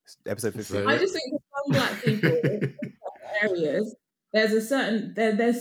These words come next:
Speaker 3: they're very limited by what they, they're limited in the sense of, I know, I see some black on Twitter, they're limited in the sense of what they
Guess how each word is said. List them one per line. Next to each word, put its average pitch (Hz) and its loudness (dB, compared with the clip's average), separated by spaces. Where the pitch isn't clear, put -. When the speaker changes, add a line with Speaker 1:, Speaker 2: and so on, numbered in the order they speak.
Speaker 3:
they're 226 4
very 247 4
limited 226 2
by 175 0
what 175 2
they, 165 -4
they're 220 2
limited 262 4
in 196 0
the 196 0
sense - -4
of, 175 -4
I 185 -6
know, 202 -2
I - -4
see 254 -2
some 208 0
black 175 -6
on 190 -10
Twitter, 170 -8
they're 254 2
limited 262 4
in 208 2
the 202 2
sense 180 -4
of 180 -6
what 175 -4
they 180 0